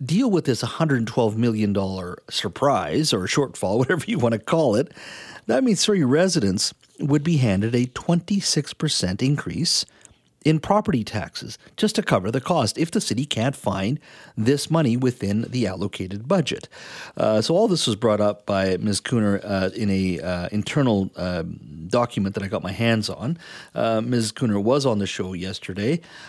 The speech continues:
uh, and she says the challenge right now when dealing with Surrey Police transition is that they don't know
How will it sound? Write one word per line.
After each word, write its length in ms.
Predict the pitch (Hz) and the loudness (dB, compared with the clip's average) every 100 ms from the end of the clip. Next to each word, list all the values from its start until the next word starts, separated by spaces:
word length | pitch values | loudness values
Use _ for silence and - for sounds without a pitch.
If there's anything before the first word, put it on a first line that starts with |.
| - | -14
uh, 520 | - 104 101 101 101 104 - | -2 2 4 4 2 0 0
and 260 | 117 117 | 2 2
she 200 | - 139 | 0 0
says 300 | 127 170 147 | 2 2 2
the 120 | 139 117 | 0 -2
challenge 560 | - - 196 254 185 | -2 0 4 4 4
right 240 | 127 135 107 | 4 2 0
now 240 | 90 62 | -4 -4
when 140 | 87 107 | -8 -2
dealing 220 | 120 120 | 0 0
with 80 | - | -2
Surrey 240 | 120 117 | 0 0
Police 260 | 117 110 - | 0 -2 -2
transition 680 | 113 107 98 - 90 117 - - - _ _ | 0 2 0 -2 -6 -10 -12 -20 -20 _ _
is 240 | 135 131 120 | 2 2 2
that 280 | 147 113 104 | 0 0 2
they 200 | 170 180 | 4 4
don't 260 | 175 170 | 4 4
know 460 | 131 165 160 82 | 4 4 2 -2